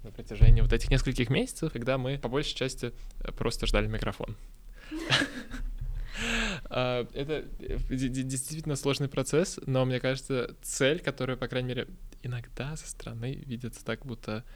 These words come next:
она у нас всех немного разная, но тем интереснее. Поэтому, если говорить про мою цель, то это раскрытие для тех, кто этого ещё не понял или просто смотрит со стороны,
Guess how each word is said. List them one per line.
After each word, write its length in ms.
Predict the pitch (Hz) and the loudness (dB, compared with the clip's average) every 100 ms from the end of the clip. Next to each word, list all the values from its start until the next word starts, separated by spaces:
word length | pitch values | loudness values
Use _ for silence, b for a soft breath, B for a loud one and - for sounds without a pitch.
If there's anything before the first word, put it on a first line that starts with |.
| b - | b -4
она 120 | 113 | -2
у 20 | |
нас 160 | 110 - | -2 -2
всех 220 | 117 104 | -4 -4
немного 300 | 110 104 107 | -4 -2 0
разная, 480 | 107 147 139 117 120 - b b | 0 0 -2 -4 -8 -14 b b
но 100 | 117 | -4
тем 220 | 113 117 110 | -2 -2 -2
интереснее. 640 | 113 123 160 - 127 131 b b b - | 0 0 0 -2 -2 -2 b b b -2
Поэтому, 480 | 113 113 113 104 - - | -2 -2 -2 -2 -4 -14
если 340 | - - 110 - | -10 -6 -6 -4
говорить 240 | 104 - | -4 -2
про 120 | 104 | -2
мою 220 | 101 110 | 0 0
цель, 260 | - 113 135 | 0 0 -2
то 260 | - 110 110 | 0 2 2
это 480 | 98 113 117 110 | 0 0 0 -2
раскрытие 640 | 107 - - 117 117 117 110 - | -2 -4 -2 -4 -2 -6 -6 -6
для 180 | 107 107 | -6 -4
тех, 280 | 110 117 | -4 -4
кто 320 | - - 110 107 | -6 -8 -6 -6
этого 240 | - - 107 | -6 -4 -2
ещё 180 | - 113 | -2 -4
не 100 | 107 | 0
понял 360 | 120 139 120 | 2 4 2
или 140 | 110 107 | 0 -2
просто 540 | - 113 - 110 - | -2 -4 -2 -4 -4
смотрит 340 | - 104 117 - | -4 -6 -6 -8
со 100 | 110 | -8
стороны, 440 | - 110 120 | -4 -2 -2